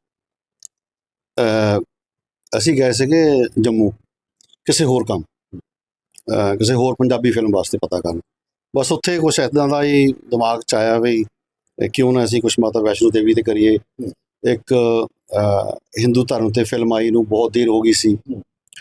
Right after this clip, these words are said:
Speaker 1: ਅਹ, ਮੇਰਾ ਖਿਆਲ, ਜੋ ਮੈਨੂੰ ਤੇ ਤੱਕ ਪਤਾ, ਉੱਨੀ ਸੌ ਪਚੱਤਰ 'ਚ ਆਈ ਸੀ ਜੈ ਸੰਤੋਸ਼ੀ ਮਾਂ,
Speaker 2: ਹੂੰ।
Speaker 1: ਉਸ ਤੋਂ ਬਾਅਦ ਕੁਛ ਆਇਆ ਨਹੀਂ ਸੀ। ਸੋ ਥੋੜ੍ਹਾ ਜਿਹਾ ਇੱਧਰ ਨੂੰ ਇਹ ਆਇਆ ਵੀ ਚਲੋ ਕੁਛ ਇਹ ਕਰਕੇ ਦੇਖਦੇ ਹਾਂ, ਜੋ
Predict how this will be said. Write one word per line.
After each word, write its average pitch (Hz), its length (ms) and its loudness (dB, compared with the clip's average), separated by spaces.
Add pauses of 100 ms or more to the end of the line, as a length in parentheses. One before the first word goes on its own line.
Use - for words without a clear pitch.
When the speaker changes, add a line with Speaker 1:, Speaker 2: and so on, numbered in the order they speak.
(260)
Speaker 1:
ਅਹ, 104 680 -2 (200)
ਮੇਰਾ 110 180 0
ਖਿਆਲ, 113 220 -4
ਜੋ 113 220 0
ਮੈਨੂੰ 110 300 0
ਤੇ 123 140 0
ਤੱਕ 117 240 0
ਪਤਾ, 117 320 -2 (580)
ਉੱਨੀ 123 180 2
ਸੌ 120 120 0
ਪਚੱਤਰ 117 340 -2
'ਚ 113 40 0
ਆਈ 104 180 0
ਸੀ 107 180 -4
ਜੈ 107 200 0
ਸੰਤੋਸ਼ੀ 104 460 0
ਮਾਂ, 95 160 0
Speaker 2:
ਹੂੰ। - 420 -14
Speaker 1:
ਉਸ 143 100 -2
ਤੋਂ 156 100 0
ਬਾਅਦ 160 220 0
ਕੁਛ 151 220 -2
ਆਇਆ 127 200 0
ਨਹੀਂ 107 140 0
ਸੀ। - 160 -10 (460)
ਸੋ 165 160 0
ਥੋੜ੍ਹਾ 190 260 0
ਜਿਹਾ 185 100 2
ਇੱਧਰ 165 160 0
ਨੂੰ 180 140 2
ਇਹ 180 80 2
ਆਇਆ 139 220 2
ਵੀ 143 180 -6
ਚਲੋ 135 300 0
ਕੁਛ 113 300 -2 (220)
ਇਹ 127 100 2 (480)
ਕਰਕੇ 151 260 0
ਦੇਖਦੇ 147 320 2
ਹਾਂ, 170 60 -2 (500)
ਜੋ 117 340 0